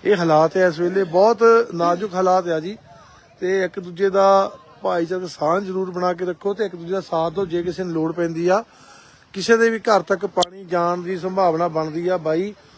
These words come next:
ਉਹਦਾ ਸਾਥ ਦੇ ਕੇ ਉਹਦਾ ਸਾਜੋ ਸਮਾਨ ਸੰਭਾਲੋ, ਇਹ ਜ਼ਰੂਰੀ ਆ ਜੋ ਹਾਲਾਤ, ਕਿਉਂਕਿ ਪਾਣੀ ਲਗਾਤਾਰ ਪਿੱਛੇ ਛੱਡਿਆ ਜਾ ਰਿਹਾ ਆ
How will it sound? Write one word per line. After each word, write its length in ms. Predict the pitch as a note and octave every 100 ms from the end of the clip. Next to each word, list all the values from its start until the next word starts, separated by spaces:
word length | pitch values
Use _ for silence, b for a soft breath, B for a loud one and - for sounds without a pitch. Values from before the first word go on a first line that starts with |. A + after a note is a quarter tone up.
| B -
ਉਹਦਾ 300 | F3+ G#3 F#3+
ਸਾਥ 340 | E3 D#3+ F3
ਦੇ 140 | E3
ਕੇ 100 | E3+
ਉਹਦਾ 160 | F#3+ G3+
ਸਾਜੋ 300 | D#3+ D#3+ E3+
ਸਮਾਨ 320 | E3 D#3 D3+
ਸੰਭਾਲੋ, 500 | D3+ E3+ F3 D3+ E3
ਇਹ 40 | G3+
ਜ਼ਰੂਰੀ 440 | E3+ D#3+ D#3+ E3+
ਆ 200 | E3+ G#3 - B B B -
ਜੋ 100 | F#3
ਹਾਲਾਤ, 240 | F#3 F#3
ਕਿਉਂਕਿ 200 | F#3 G3+
ਪਾਣੀ 320 | G3+ F#3+ F#3+
ਲਗਾਤਾਰ 400 | G3 F#3+ G#3 -
ਪਿੱਛੇ 300 | F#3 F#3 -
ਛੱਡਿਆ 300 | F#3 E3+ E3
ਜਾ 180 | D#3+ E3
ਰਿਹਾ 300 | E3+ F#3+ G3+
ਆ 60 | G3+